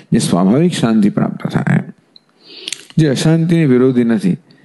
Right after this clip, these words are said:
એક શાંતિ કેવી છે? જે અશાંતિ જેની વિરોધી છે. બીજી શાંતિ કઈ છે? અશાંતિ જેની વિરોધી નથી. તો પહેલી નૈષ્ઠિકી શાંતિ ચિત્ત શુદ્ધિજન્ય શાંતિ, જે અશાંતિની વિરોધી છે.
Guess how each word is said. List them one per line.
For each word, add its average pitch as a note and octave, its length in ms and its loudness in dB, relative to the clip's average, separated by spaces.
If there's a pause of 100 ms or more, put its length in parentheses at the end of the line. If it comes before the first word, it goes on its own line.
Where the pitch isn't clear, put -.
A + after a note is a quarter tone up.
(360)
એક D#3+ 140 0
શાંતિ E3 360 0
કેવી G3 300 2
છે? G#3 380 0 (400)
જે D#3 100 2
અશાંતિ D3 540 0
જેની C#3+ 180 2
વિરોધી A2 440 2
છે. - 260 -8 (720)
બીજી C#3 140 0
શાંતિ D#3+ 300 2
કઈ G3 220 0
છે? F#3+ 240 2 (580)
અશાંતિ C3 460 0
જેની B2+ 200 2
વિરોધી G2+ 400 2
નથી. - 380 -2 (1400)
તો A#2 80 -2
પહેલી A#2 260 0
નૈષ્ઠિકી C#3 540 0
શાંતિ A2 600 2 (340)
ચિત્ત E3+ 280 -2
શુદ્ધિજન્ય C3 720 2
શાંતિ, A2 600 2 (220)
જે D3+ 100 2
અશાંતિની D3+ 600 0
વિરોધી B2+ 400 2
છે. - 140 -4